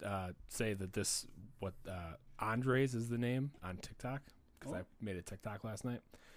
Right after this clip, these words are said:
Speaker 1: Um, so he said, "Pietro slash Ralph was kind of a letdown." By the way, this is full spoilers. We're not, like, if you didn't watch it, like, I don't know what to tell you, then, like, tune out now.
Speaker 2: Yeah.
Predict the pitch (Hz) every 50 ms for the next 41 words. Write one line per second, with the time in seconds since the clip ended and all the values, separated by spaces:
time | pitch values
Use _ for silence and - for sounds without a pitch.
0 | - - - - - 110 117 117 110 104 104 - 117 160 220 190 - 131 107 110
1 | 123 131 - - - - - - - 156 180 180 - 196 190 165 - - - 120
2 | 123 127 131 123 - - 98 101 101 107 107 - - 92 - - - - 147 151
3 | 143 131 107 101 101 - - 107 104 107 127 185 202 190 165 135 147 190 214 190
4 | 147 - - 139 123 - - - 110 117 123 127 127 113 120 117 120 120 120 117
5 | 101 98 101 98 92 - - - - - - - - 113 123 147 165 160 139 123
6 | 117 120 113 - - 131 131 127 - 90 104 95 85 - - - 107 104 98 92
7 | 90 - - - 90 85 90 95 98 104 - - 98 92 87 87 87 87 - -
8 | - 95 85 80 76 - 76 85 82 92 - 139 131 117 107